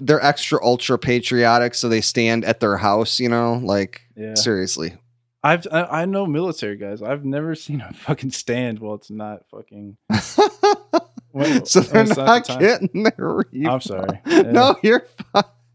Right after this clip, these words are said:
Speaker 2: And
Speaker 1: <laughs>
Speaker 2: hey, oh, a couple more things about Kaepernick. Like, I forgot. Uh, I forgot
Speaker 1: No,
Speaker 2: about
Speaker 1: no,
Speaker 2: that.
Speaker 1: give,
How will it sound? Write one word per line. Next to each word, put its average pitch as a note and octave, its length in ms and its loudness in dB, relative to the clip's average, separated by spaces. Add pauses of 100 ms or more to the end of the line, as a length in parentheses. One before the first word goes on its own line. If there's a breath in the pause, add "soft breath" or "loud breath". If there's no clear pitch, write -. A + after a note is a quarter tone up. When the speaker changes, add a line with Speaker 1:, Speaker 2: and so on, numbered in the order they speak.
(140)
Speaker 2:
And D#3 180 0
Speaker 1:
<laughs> - 1400 -2
Speaker 2:
hey, E3 220 4
oh, D3 320 0
a - 60 -12
couple F#3+ 220 2
more G#3+ 140 0
things G3+ 220 -4
about D#3+ 220 -2
Kaepernick. D3+ 580 -8
Like, A2+ 500 -10 (1300)
I A#2+ 120 -6
forgot. G2 440 -12
Uh, C3 80 -6
I B2+ 260 -2
forgot B2 220 -10
Speaker 1:
No, B3 140 0
Speaker 2:
about G3 40 -2
Speaker 1:
no, G3 120 0
Speaker 2:
that. D3 100 -2
Speaker 1:
give, B2+ 280 -4